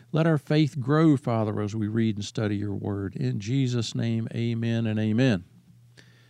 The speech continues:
All right. What is righteousness? Well, Merriam-Webster defines righteousness as acting in accord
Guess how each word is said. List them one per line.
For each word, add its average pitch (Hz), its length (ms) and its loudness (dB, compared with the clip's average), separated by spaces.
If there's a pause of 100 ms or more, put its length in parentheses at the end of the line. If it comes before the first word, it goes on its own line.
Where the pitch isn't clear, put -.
(180)
All 196 180 2
right. 143 340 0 (540)
What 156 460 -2 (340)
is 156 480 4 (120)
righteousness? 160 800 -4 (580)
Well, 175 360 -2 (760)
Merriam-Webster 165 800 0
defines 143 380 -4
righteousness 131 800 -4 (400)
as 120 440 0 (360)
acting 170 400 0
in 175 120 2
accord 139 600 0